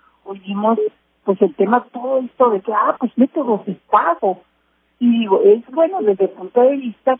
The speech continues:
que, pues, sea de una manera, pues, rápida, Blanco, porque imagínate que tengas un pequeño negocio y de repente siempre tienes un negocio físico, donde tienes a lo mejor una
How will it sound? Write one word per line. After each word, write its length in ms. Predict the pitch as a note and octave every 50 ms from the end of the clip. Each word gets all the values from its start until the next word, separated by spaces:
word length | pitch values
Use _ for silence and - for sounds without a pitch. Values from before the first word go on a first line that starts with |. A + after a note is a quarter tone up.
| _
que, 240 | - A3 G#3+ A3+ A3+ _
pues, 160 | - G3 - - _
sea 180 | A3 F#3+ F#3+ F#3+
de 120 | F#3+ G#3+
una 140 | A3+ A#3 A3+
manera, 460 | G#3 G3 F3+ F3+ F#3 F#3 F3 A3 A3+ - -
pues, 160 | F3+ F3+ E3
rápida, 760 | D#3 D3+ E3 G3 G3 B3+ - - - C4 G#3+ F3 F#3 F#3 - - _ _ _ _ _ _ _ _ _ _ _ -
Blanco, 240 | F#3 F3+ - G#3+
porque 240 | - - F#3+ - G#3
imagínate 540 | F#3 F#3 F#3+ G3+ A#3 A#3+ C#4 - G#4 - -
que 180 | - - F#3+ - _ _ _ _ _ _ -
tengas 280 | A3 G#3 A3 B3 A#3 - -
un 240 | A3+ A#3 A#3 A#3 - _ _ _ _ _ _
pequeño 400 | - G3+ - - G3+ G3 A#3 B3
negocio 720 | A#3 A3+ G3+ F#3 F#3 G#3+ A#3 A#3 - - - G#3+ G#3+ A#3+ - -
y 100 | B3 G#3
de 140 | F3+ F3 F#3
repente 420 | F#3+ F#3+ - A#3+ B3 C4+ D4+ C#4 - -
siempre 280 | B3 A3 - - A3 - _
tienes 280 | A#3+ A3+ A3+ C#4 C#4 - - -
un 200 | A3 G#3+ A3 A#3
negocio 360 | A#3 G3+ F3+ G3 G3 - G#3+ -
físico, 480 | - - - - _ - - - -
donde 160 | F#3+ F#3+ F3+ -
tienes 260 | A3+ G3+ G3+ - -
a 40 | G3
lo 80 | F3
mejor 200 | F#3+ - - F#3+
una 220 | F#3 F#3+ F3+ G3